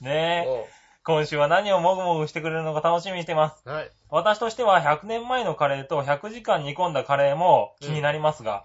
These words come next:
Speaker 2: そうですよね。うん。
Speaker 1: それは自分で帰ってもぐもぐしてみたいと思います。
Speaker 2: それはね、変える。
Speaker 1: うん。
Speaker 2: それは変える。
Speaker 1: それは変える。
Speaker 2: うん。
Speaker 1: あの、でも、百時間はね、ビーフシチューを食べてほしいね。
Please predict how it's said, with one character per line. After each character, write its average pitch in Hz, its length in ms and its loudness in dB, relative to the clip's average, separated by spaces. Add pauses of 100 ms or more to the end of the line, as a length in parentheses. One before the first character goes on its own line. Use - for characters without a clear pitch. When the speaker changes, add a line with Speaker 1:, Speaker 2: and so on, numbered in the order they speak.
Speaker 2:
そ 139 140 -6
う - 20 -4
で - 60 -8
す 107 60 -10
よ 107 80 -8
ね。 220 140 -4 (240)
う 113 120 -14
ん。 98 40 -12
Speaker 1:
そ 143 80 -2
れ 147 100 0
は 147 120 4
自 135 140 -6
分 156 160 -6
で 160 80 -6
帰 165 140 0
っ - 180 -8
て 160 100 -4
も 165 160 -2
ぐ 160 60 -4
も 131 140 -6
ぐ 127 40 -8
し - 60 -14
て 151 220 -4
み 147 120 -12
た 170 100 2
い 156 80 0
と 131 80 -6
思 127 140 -4
い 139 40 -4
ま 160 200 6
す。 160 60 4
Speaker 2:
そ - 80 6
れ - 0 -
は - 0 -
ね、 151 160 -8 (120)
変 135 120 -2
え 135 100 0
る。 131 180 -8 (540)
Speaker 1:
う 143 60 -8
ん。 147 220 -4
Speaker 2:
そ 143 40 -8
れ 185 60 4
は - 120 0
変 123 160 2
え 113 40 -6
る。 104 160 -14 (240)
Speaker 1:
そ 185 100 -2
れ 185 60 6
は 180 100 2
変 156 180 6
え 135 40 2
る。 117 240 -2
Speaker 2:
う 101 40 -12
ん。 90 280 -12
Speaker 1:
あ 151 240 6
の、 143 180 2
で 139 80 -2
も、 117 260 -8 (140)
百 175 280 -2
時 262 100 -10
間 175 100 2
は 143 60 2
ね、 117 100 -6
ビ 196 180 -8
ー 247 60 -8
フ - 100 -14
シ - 180 -12
チ 254 160 -8
ュ 220 80 -4
ー 233 40 -2
を 269 220 2 (340)
食 139 120 -2
べ 120 40 -6
て 101 80 -12
ほ - 80 -14
し - 100 -20
い - 40 -14
ね。 190 120 -10